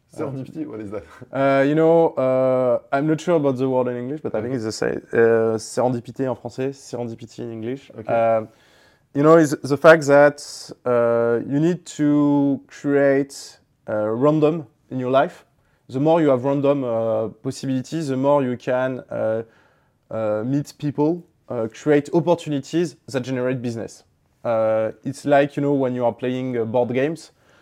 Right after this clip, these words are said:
Speaker 2: uh, the more you can, uh, uh, take card in your hand,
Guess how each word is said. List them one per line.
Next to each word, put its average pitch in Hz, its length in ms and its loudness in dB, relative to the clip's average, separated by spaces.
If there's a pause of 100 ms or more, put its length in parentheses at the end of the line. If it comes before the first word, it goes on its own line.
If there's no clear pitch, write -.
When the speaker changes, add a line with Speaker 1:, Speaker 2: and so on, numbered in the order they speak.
(280)
Speaker 2:
uh, 120 60 -4
the 127 200 0
more 160 260 6
you 139 140 2
can, 139 360 2
uh, 117 640 2 (420)
uh, 117 400 2 (500)
take 143 360 0
card 147 340 4 (140)
in 135 100 -4
your 127 80 -6
hand, 139 340 0